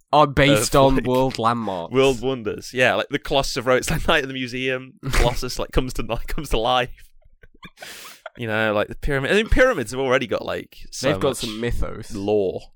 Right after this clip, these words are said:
Speaker 2: Yeah, I mean, what, aliens built them?
Speaker 1: Also, the only ancient wonder still standing, so they've got that going for 'em. Well, specifically the Great Pyramid of Giza, I guess.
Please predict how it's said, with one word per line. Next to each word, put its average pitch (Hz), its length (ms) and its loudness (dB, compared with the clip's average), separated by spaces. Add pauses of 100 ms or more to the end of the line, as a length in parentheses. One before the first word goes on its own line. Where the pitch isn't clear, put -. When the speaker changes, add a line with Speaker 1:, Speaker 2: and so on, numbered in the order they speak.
(140)
Speaker 2:
Yeah, 104 280 -2
I 87 60 -6
mean, 98 220 -12
what, 95 160 -8
aliens 113 560 -4
built 113 240 -2
them? 113 320 -6
Speaker 1:
Also, 131 360 -2
the 107 220 0
only 107 300 -2
ancient 101 400 -6
wonder 92 260 -8
still 87 300 -14
standing, 90 560 -10
so - 160 -12
they've 90 120 -8
got 98 140 -6
that 85 200 -6
going 76 220 -12
for 78 220 -12
'em. - 80 -14
Well, 107 160 -2
specifically 104 640 -8
the 82 80 -10
Great 73 260 -12
Pyramid - 380 -8
of - 100 -20
Giza, - 340 -18
I - 120 -16
guess. - 420 -18